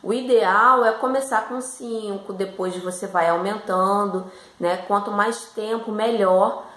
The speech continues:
pra você se concentrar. Quanto mais tempo você se dedica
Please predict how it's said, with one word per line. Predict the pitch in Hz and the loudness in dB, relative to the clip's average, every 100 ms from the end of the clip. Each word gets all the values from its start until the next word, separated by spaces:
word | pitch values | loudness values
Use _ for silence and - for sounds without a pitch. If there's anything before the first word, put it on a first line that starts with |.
| - - | -18 -6
pra | 185 | -2
você | 190 196 208 | -2 -4 -6
se | 202 - | -10 -10
concentrar. | 214 214 233 226 220 180 170 - - - | -10 -8 -6 -6 -2 0 0 -2 -14 -6
Quanto | 196 190 | -4 -2
mais | 208 247 - | -2 -2 -4
tempo | - 247 233 226 | -6 -2 -2 -2
você | 202 208 - | -4 -4 -6
se | 226 185 | -14 -12
dedica | 180 180 175 - 156 151 - | -8 -8 -8 -12 -12 -8 -6